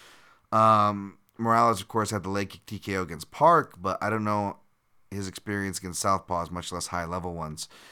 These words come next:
Gabriel Benit-, Benitez has been there against high-level guys. In fact, his only stoppage,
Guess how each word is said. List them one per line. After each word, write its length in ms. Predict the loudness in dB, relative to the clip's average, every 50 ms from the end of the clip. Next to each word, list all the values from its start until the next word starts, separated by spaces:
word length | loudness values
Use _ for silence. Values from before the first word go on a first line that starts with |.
| -20 -20 -20 _ -2
Gabriel 300 | 0 0 2 2 2 0
Benit-, 460 | 0 -2 -2 -2 -4 -4 -6 -10 -8
Benitez 260 | -4 -4 -2 -2 -2
has 240 | -2 -2 -2 -4 -6
been 220 | -6 -4 -4 -4 -2
there 140 | -4 -4
against 240 | -4 -6 -6 -8 -4
high-level 380 | -4 -4 -2 -2 -4 -6 -8 -8
guys. 360 | -4 -2 -2 0 -2 -2 -6
In 100 | -10 -10
fact, 280 | -6 -4 -4 -4 -6 -8
his 100 | -10 -8
only 200 | -8 -8 -8 -8
stoppage, 760 | -4 -2 -2 -2 0 -2 -6 -8 -6 -6 -6 -8 -10 -14